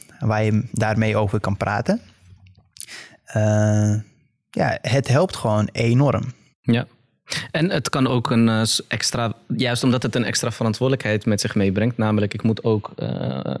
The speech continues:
Speaker 2: zorgen voor een ander. Ik
Speaker 1: Ja.
Speaker 2: heb een verantwoordelijkheid die verder gaat dan ik alleen. Kan
Speaker 1: Ja.
Speaker 2: ook voor zorgen dat je daardoor juist veel efficiënter met je tijd omgaat en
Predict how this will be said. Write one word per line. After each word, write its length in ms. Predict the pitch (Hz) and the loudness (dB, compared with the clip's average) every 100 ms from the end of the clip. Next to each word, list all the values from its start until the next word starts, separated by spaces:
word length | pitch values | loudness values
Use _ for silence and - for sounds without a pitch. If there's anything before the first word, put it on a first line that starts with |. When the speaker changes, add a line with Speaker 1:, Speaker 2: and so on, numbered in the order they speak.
| - | -2
Speaker 2:
zorgen 480 | 107 107 127 - 110 | -2 0 0 0 0
voor 140 | 117 | 0
een 100 | 113 | 2
ander. 280 | 101 101 110 | 2 4 2
Ik 60 | - | 0
Speaker 1:
Ja. 120 | - | 0
Speaker 2:
heb 160 | 120 - | 0 2
een 240 | 110 104 | 0 2
verantwoordelijkheid 720 | 104 117 110 113 113 107 110 104 | 0 0 2 2 2 2 0 2
die 120 | 104 | 0
verder 260 | - 117 | 0 0
gaat 200 | 113 110 | 0 -2
dan 120 | 107 - | -2 -4
ik 160 | - | -4
alleen. 300 | 113 120 117 - - - | 0 0 0 -4 -14 -4
Kan 120 | 131 | 0
Speaker 1:
Ja. 60 | 135 | 0
Speaker 2:
ook 120 | 139 | 0
voor 140 | 123 | -2
zorgen 300 | 107 113 110 | 0 0 0
dat 140 | 110 - | -2 0
je 160 | 107 | -2
daardoor 340 | 101 110 107 107 | 0 -2 0 0
juist 280 | 110 107 - | 0 0 0
veel 260 | 120 110 | 0 0
efficiënter 460 | 110 - - 127 120 | 0 -2 0 0 0
met 100 | 104 | -2
je 80 | 104 | -2
tijd 240 | 104 107 | -4 -2
omgaat 340 | 107 104 110 110 | -2 0 -2 0
en 160 | 110 | 0